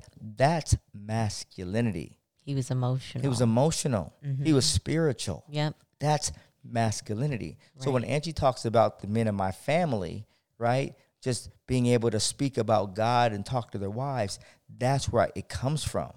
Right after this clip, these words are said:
Speaker 2: Yep.
Speaker 1: There was a lot of things that the men in my family didn't get right, but when it came to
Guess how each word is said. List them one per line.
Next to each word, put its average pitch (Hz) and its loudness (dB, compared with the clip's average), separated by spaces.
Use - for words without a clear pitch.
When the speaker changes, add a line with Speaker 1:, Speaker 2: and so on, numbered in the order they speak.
Speaker 2:
Yep. 143 -6
Speaker 1:
There 147 6
was 156 4
a 120 6
lot 110 6
of 117 -2
things 123 0
that 104 0
the 95 -4
men 110 4
in 110 2
my 104 4
family 113 2
didn't 90 -4
get 104 -2
right, 101 0
but 120 0
when 123 4
it 117 -2
came 143 0
to 113 -2